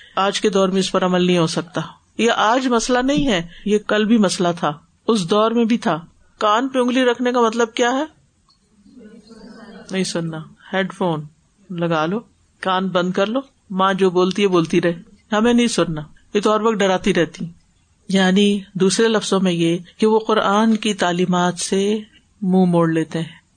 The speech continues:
منافقین کا یہ حال ہوتا ہے کہ سن کے سنی انسنی کر دینا، یا سننا ہی نہ سرے سے، یا پھر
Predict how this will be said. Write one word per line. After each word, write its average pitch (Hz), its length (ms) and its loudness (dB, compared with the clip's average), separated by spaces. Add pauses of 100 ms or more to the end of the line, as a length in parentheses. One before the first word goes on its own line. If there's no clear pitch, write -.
(160)
منافقین 180 580 0
کا 190 80 0
یہ 180 160 2
حال 185 220 0
ہوتا 185 260 0
ہے 226 60 -2 (360)
کہ 220 140 2
سن 277 400 0
کے 285 300 0
سنی 254 380 2
انسنی 226 640 0
کر 277 280 0
دینا، 285 400 2
یا 240 420 2 (120)
سننا 320 680 2
ہی 330 140 2
نہ 320 80 4 (120)
سرے 294 280 2
سے، 311 220 2 (480)
یا 240 260 0
پھر 302 200 0